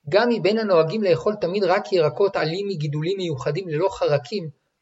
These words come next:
או להשרות את הירקות במים וסבון ולשוטפם היטב, יש שמקפידים בזה גם כשמתארחים.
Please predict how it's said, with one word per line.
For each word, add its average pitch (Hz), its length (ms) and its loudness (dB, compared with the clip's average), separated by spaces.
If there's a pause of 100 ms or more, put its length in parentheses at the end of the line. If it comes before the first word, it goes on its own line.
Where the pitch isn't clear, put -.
או 139 80 4
להשרות 143 520 4
את 185 100 0
הירקות 156 500 4
במים 165 360 0
וסבון 160 440 2
ולשוטפם 151 560 -2
היטב, 208 340 2 (540)
יש 240 240 4
שמקפידים 208 580 -2
בזה 180 240 4
גם 180 220 2
כשמתארחים. 156 840 -4